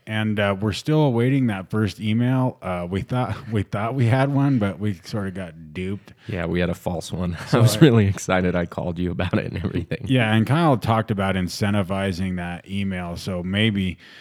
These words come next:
Speaker 1: maybe to incentivize it, perhaps if we offered our first email, maybe a lock of your hair.
Speaker 2: <laughs> My hair?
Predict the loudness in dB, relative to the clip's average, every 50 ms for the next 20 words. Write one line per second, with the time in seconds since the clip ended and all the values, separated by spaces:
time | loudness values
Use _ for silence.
0 | -20 -20 _ _ -6 0 0 2 2 2 0 0 0 0 0 0 0 -2 -2 0
1 | 0 -2 -2 -2 -2 -2 -2 -2 -6 -8 -6 -4 -4 -2 -2 -2 -4 -4 -4 -4
2 | -6 -4 -2 -4 -4 -4 -6 -10 -18 -20 -20 _ _ _ _ _ _ _ _ -8
3 | -4 -2 0 0 0 -2 -4 -2 -2 -4 -6 -8 _ _ _ _ _ _ _ _
4 | _ -10 -8 -8 -6 -2 2 2 2 0 -2 -4 -2 0 0 2 2 0 0 0
5 | 0 0 0 0 0 0 -2 -2 -2 -4 -4 -2 0 0 0 0 0 -2 -2 -2
6 | -2 -2 -2 -4 -2 -2 0 0 0 0 0 -2 -2 -6 -16 -12 -6 -6 -4 -4
7 | -4 -6 -6 -4 -2 -2 0 0 0 0 0 0